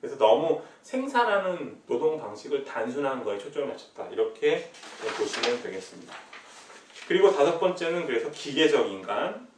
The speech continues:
그죠? 루틴한 일만 반복적으로 한-, 하는. 그리고 경제적인 어떤 활동만 하는.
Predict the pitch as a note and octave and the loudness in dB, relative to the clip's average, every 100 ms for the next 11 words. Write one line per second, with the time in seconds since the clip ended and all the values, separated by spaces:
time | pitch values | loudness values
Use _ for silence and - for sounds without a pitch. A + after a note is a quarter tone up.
0 | _ G#2 A2 A2 - A2 G#2+ D3 B2+ G2+ | _ -14 -6 -6 -4 -6 -6 -2 -2 -2
1 | G2 A2 A2+ A2 A2+ - G#2 G2 G2+ F#2+ | -4 -6 -6 -4 -4 -2 -2 -2 -4 -6
2 | F#2 - _ _ _ - G2 - - _ | -10 -16 _ _ _ -16 -14 -14 -20 _
3 | _ _ _ _ A#2+ A#2+ E3 A3+ A3 - | _ _ _ _ -4 2 6 6 6 -4
4 | A#2+ C3+ D3+ C3+ B2+ G2+ - - F3 D#3 | -4 2 4 4 2 -4 -4 -6 -6 -6
5 | B2+ - - - | -8 -10 -16 -18